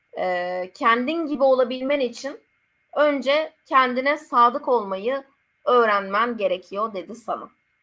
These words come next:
Şimdi aşk ve ilişkilere baktığımızda sizde neler var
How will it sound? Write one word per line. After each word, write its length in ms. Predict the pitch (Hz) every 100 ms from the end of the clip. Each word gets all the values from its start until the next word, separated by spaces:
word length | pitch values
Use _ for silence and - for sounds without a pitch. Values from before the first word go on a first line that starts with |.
| _ _ _ _ _ _ _ _ _ _ _ _ _ _
Şimdi 260 | - 269 285
aşk 320 | 320 359 -
ve 80 | 302
ilişkilere 800 | 285 285 - 269 285 294 269 -
baktığımızda 1300 | 208 233 247 - 254 233 202 185 220 226 247 262 254
sizde 460 | - 247 226 262
neler 340 | 254 247 262 254
var 320 | 202 208 254